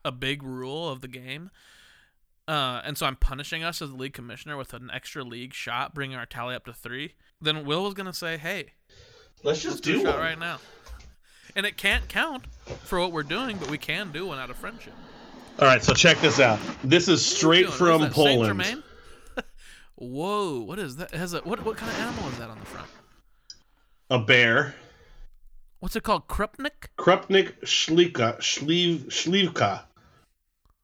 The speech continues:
Speaker 1: Whoa.
Speaker 2: This looks like a pe-, it's peach flavored, I think. Dude, there's all these, like, <laughs> it's all in Polish. I can't read it. But there's these, like, these, look, you see all
Speaker 1: It
Speaker 2: the
Speaker 1: looks
Speaker 2: amazing
Speaker 1: so
Speaker 2: engravings?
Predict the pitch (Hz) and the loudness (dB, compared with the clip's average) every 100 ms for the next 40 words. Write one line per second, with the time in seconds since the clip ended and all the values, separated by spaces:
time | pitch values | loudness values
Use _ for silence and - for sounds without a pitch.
0 | _ - - 143 143 127 82 57 - 135 | _ -20 -18 -14 -12 -12 -12 -14 -10 2
1 | 151 156 160 160 - - 147 135 127 123 | 4 6 4 4 -2 -2 4 6 6 4
2 | - - - - - - - - _ _ | -4 -10 -12 -12 -12 -14 -16 -20 _ _
3 | _ _ _ _ _ _ _ _ - 117 | _ _ _ _ _ _ _ _ -4 -4
4 | - - 143 127 - 160 156 - 123 110 | -4 -4 -2 -2 -2 0 0 0 2 2
5 | 104 101 95 101 95 - - - - _ | 0 -4 -4 -6 -4 -8 -10 -20 -20 _
6 | _ _ _ - - - 156 156 151 160 | _ _ _ -20 -14 2 6 6 6 8
7 | 175 180 175 170 - 135 - - - 196 | 10 10 10 6 6 2 4 6 8 10
8 | 202 202 139 233 294 165 123 139 180 175 | 10 8 6 8 8 8 8 6 6 6
9 | 185 214 127 - - - - 165 160 160 | 8 6 6 0 -6 0 6 8 8 8
10 | 147 160 143 143 151 123 113 135 127 160 | 6 4 2 4 4 2 -2 0 4 8
11 | 156 160 185 156 135 147 165 170 226 - | 8 8 8 8 8 8 8 8 8 6
12 | - 156 185 254 | 6 6 6 4